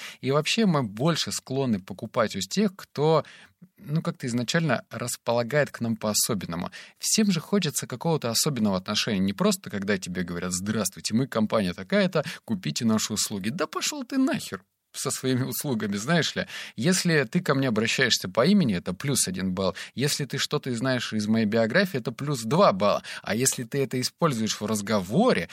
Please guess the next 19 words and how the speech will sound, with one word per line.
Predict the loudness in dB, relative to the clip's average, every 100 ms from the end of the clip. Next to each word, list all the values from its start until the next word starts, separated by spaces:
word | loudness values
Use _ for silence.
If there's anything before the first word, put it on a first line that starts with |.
| -14 -8
и | -8
причем | -6 -4 -2 0
виртуозно, | -2 -4 -4 -2 2 2 2 0 -2 -4 _ 0
ну, | 2 2 -4 _
конечно, | 0 0 0 0
не | 2
манипулируя | 2 2 0 -2 0 2 4
моим | 2 0 -2
сознанием, | -4 -6 -4 -2 -2
но | -2
все-таки, | -4 -4 -6 -6 -8 -12 -14
то | -2 2 2 0
это | 0 0 0
повышает | -4 -2 -4 -4 -2 2 2 2
шанс | 0 0 0 0
того, | 0 0 4 2 0 -6 -20 -14
что | -10 -4 2 4 4 0 _
можно | 0 2 2 0
заключить | -4 -2 0 2 0